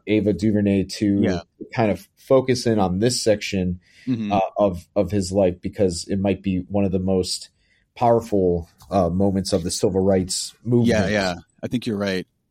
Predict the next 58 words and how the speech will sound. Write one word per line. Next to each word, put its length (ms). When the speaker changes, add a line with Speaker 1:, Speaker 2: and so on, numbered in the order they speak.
Speaker 2:
And 100
also 280
'cause 180
the 200
way 100
she 140
structures 380
it 120
too, 440
it's 220
like 300
he's 260
accepting 320
the 40
Nobel 300
Prize, 600
and 80
then 80
you 100
see, 320
like, 240
the, 200
uh, 160
the 80
four 180
little 160
girls, 320
like 200
the 60
Spike 240
Lee 120
documentary, 440
you 60
see 100
the 100
bombing 260
Speaker 1:
Yes. 340
Speaker 2:
by 100
the 120
Speaker 1:
Yes. 200
Speaker 2:
K 40
K 80
K 40
there. 160
And 120
it, 120
it, 180
it's 200
not 200
really 180
a 40
fractured 640
or 120
multi-character 600
narrative, 280
even 160
though 120
it, 140